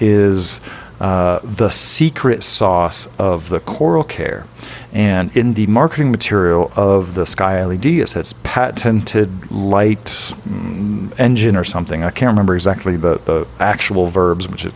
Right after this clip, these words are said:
kinda matters when you're talking about specifics, 'cause I'll get, <laughs> I'll get grilled if I get one little detail wrong. But it's almost like, um, uh, kind of a fiber optic effect.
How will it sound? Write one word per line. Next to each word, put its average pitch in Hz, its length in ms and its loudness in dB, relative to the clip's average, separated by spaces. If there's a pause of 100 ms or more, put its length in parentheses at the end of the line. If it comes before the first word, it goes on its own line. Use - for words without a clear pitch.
kinda 131 220 0
matters 85 360 0
when 85 120 -6
you're 87 100 -6
talking 101 300 -2
about - 100 -2
specifics, 101 420 -2
'cause 104 100 0
I'll 113 140 0
get, 139 220 2
<laughs> - 320 -4
I'll 202 60 4
get 151 160 -4
grilled 107 300 2
if 80 100 -2
I 92 80 -2
get 92 160 -2
one 107 240 2
little 104 180 4
detail 95 420 0 (380)
wrong. 101 460 2 (340)
But 120 140 2
it's - 180 -4
almost 139 380 2
like, 110 260 2
um, 87 420 0 (280)
uh, 95 160 -2
kind 160 200 0
of 139 80 4
a - 40 -6
fiber 101 420 2
optic 104 520 0
effect. - 640 -2